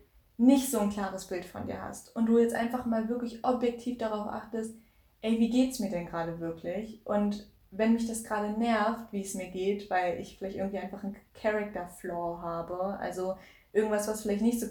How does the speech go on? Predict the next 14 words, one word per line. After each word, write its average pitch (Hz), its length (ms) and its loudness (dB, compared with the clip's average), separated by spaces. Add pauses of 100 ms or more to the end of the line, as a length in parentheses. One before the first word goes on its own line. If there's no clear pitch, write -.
cool 196 80 2
an 170 80 -2
meinem 170 160 -6
Charakter 165 400 -6
ist, 185 260 -6
wie 185 220 -2
die - 100 -12
ganzen 170 300 -8
Charaktereigenschaften, 175 680 -6
die 202 100 -8
ich - 40 -20
gerade 185 280 -4 (180)
dargestellt 214 600 0
habe, 185 360 -4